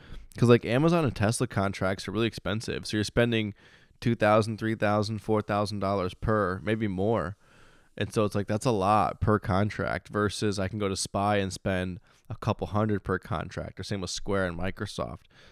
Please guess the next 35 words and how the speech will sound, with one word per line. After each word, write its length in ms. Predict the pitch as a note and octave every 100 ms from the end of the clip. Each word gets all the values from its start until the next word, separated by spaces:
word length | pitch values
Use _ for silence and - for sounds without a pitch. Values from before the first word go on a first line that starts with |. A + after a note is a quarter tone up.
| -
So 140 | -
you 20 |
can 80 | D#3
get 160 | A#2 A2
three 180 | B2 A2+
or 120 | G2
four, 560 | - A2+ A#2 G2 G2 - _ _ _
maybe 160 | B2
even 140 | A#2+ G2+
five 340 | - G#2 G#2
contracts 640 | - G2 A2 - F#2 F2+ -
for 160 | E2+
a 60 | E2+
thousand 460 | - G2 F#2+ F#2+
dollars 460 | F2+ F2+ G#2 - -
and 120 | - G#2
then 140 | G2
scale 400 | - - G#2 F#2+
out, 340 | F#2+ F#2+ G2 - - - _ -
scale 440 | - - G#2 F#2
in, 260 | F#2+ G2+ F#2+
buy 280 | G2 G2 F#2+
'em 140 | G2
as, 120 | F#2+
you 120 | G#2+
know, 140 | G2+ E2+
as 140 | F#2
you're 60 | F#2+
coming 320 | - F#2+ F#2
in, 120 | G#2
you 60 | G2
can 140 | G2
buy 180 | F2 E2
'em 140 | F2
up, 240 | G#2+ G#2+